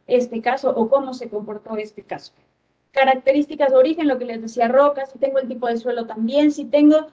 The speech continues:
si es que fue detonado por alguna actividad humana, también se pone en ese inventario. Fue, eh, provocado por alguna excavación, fue provocado por alguna construcción de un edificio, fue un corte carretero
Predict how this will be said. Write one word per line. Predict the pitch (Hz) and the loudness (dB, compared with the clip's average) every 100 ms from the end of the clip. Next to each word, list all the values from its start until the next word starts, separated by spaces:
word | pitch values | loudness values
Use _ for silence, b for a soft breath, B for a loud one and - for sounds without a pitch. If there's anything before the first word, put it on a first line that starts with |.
| _ _ _ | _ _ _
si | - | -2
es | 311 302 | -2 -2
que | 311 | -4
fue | 302 294 | 2 4
detonado | 285 262 254 269 269 | 4 2 0 0 0
por | 240 | -2
alguna | 214 220 277 | -6 -6 -8
actividad | 262 233 226 233 | -8 -6 -2 -2
humana, | 247 233 240 277 | -4 -10 -8 -8
también | 262 240 233 262 | -8 -4 -2 -2
se | 262 262 | -4 -8
pone | 240 262 254 | -8 -8 -8
en | 247 | -8
ese | 240 240 | -10 -6
inventario. | 233 226 220 247 240 208 202 _ _ _ _ | -4 -4 -6 -6 -4 -4 -6 _ _ _ _
Fue, | 285 294 320 330 - | 2 4 2 -2 -4
eh, | 254 247 | 0 2
provocado | 240 247 240 233 302 330 330 | 2 0 0 -2 -2 0 0
por | 262 233 | 0 0
alguna | 233 233 262 262 262 262 262 _ _ _ | -2 -4 -8 -8 -6 -6 -8 _ _ _
excavación, | 254 240 233 220 220 247 233 - - | -6 -4 -4 -4 -6 -4 -4 -4 -12
fue | - 277 277 269 | 0 4 4 4
provocado | 269 233 233 269 285 247 | 0 0 -2 0 0 -2
por | 226 | -6
alguna | 214 254 247 | -6 -8 -8
construcción | 214 214 202 - 233 | -8 -12 -16 -10 -4
de | 226 | -4
un | 214 | -4
edificio, | 190 196 285 285 254 262 254 | -6 -8 -8 -8 -2 -2 0
fue | 233 | -2
un | 220 | -2
corte | 220 220 202 | -2 -4 -8
carretero | 196 202 185 - 262 277 269 254 | -8 -8 -6 0 2 4 2 0